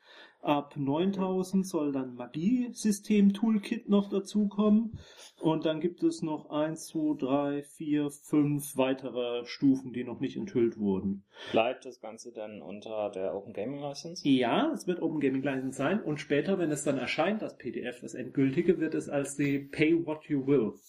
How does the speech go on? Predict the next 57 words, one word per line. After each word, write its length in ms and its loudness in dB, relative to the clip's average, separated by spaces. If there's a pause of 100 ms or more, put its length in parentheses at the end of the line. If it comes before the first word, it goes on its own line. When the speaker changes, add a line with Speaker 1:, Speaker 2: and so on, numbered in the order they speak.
(140)
Speaker 1:
Version 460 0
erscheinen, 480 -2
das 160 -4
P 140 0
D 100 0
F. 280 -4
Also 160 -4
du 100 2
kannst 220 -2
auch 100 -4
gar 220 0
nichts 180 -10
dafür 240 -10
bezahlen 600 -2
und 280 -4
kriegst 300 -6
dann 100 -6
das 160 -8
P 140 -10
D 100 -4
F, 300 -4
aber 120 -2
du 80 -2
kannst 220 -10
natürlich 300 -6
auch 120 -8
etwas 360 -8
dafür 240 -6
bezahlen. 480 0 (400)
Und 160 6
es 100 0
wird 120 4
natürlich 320 2
auch 80 -4
ein 80 -8
Softcover 500 0
geben. 380 0 (280)
Das 220 -4
bekommt 400 0
man 380 4
jetzt 280 -2
in 220 0
der 200 2
Kickstarter-Version, 1200 2
wenn 120 0
man 480 -2
dreißig 440 -2
Dollar 560 0
beziehungsweise 640 -2
als 200 -6
Nicht-Amerikaner 1040 0
zehn 260 0
Dollar 240 0
mehr, 340 0
also 180 -6
vierzig 420 0
Dollar. 400 2